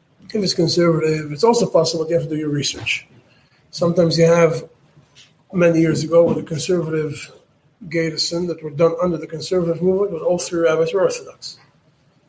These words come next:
And you have to find out. The gerushin can be divided into three categories.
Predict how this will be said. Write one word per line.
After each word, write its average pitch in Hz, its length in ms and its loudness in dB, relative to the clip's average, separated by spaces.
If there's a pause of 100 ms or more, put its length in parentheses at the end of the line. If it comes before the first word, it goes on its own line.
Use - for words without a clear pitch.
(520)
And 135 100 -14
you 139 80 -10
have 139 140 -8
to - 80 -12
find 175 320 0
out. - 260 -8 (1000)
The 175 80 -2
gerushin 226 440 4
can 196 100 0
be 196 60 2
divided 175 400 4
into 160 160 -2
three 185 240 0
categories. 117 760 -8